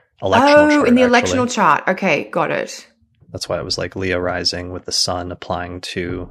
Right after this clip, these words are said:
Speaker 1: the opposition with Jupiter, basically.
Speaker 2: Got it. Got it.
Speaker 1: Okay, so, um, w-, we're,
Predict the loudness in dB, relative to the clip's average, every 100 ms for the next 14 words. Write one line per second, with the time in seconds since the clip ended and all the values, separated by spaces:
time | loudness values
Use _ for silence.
0 | -8 -8 -8 -10 -6 -8 -8 -10 -10 -6
1 | -6 -4 -6 -6 -8 -10 _ _ _ _
2 | _ -2 -2 -2 -6 -16 -18 _ _ -2
3 | 0 0 -6 -10 -18 _ _ _ _ _
4 | _ _ _ _ -4 -2 0 -4 -4 -2
5 | 4 4 6 2 2 0 0 -2 -6 -10
6 | -14 _ -6 -4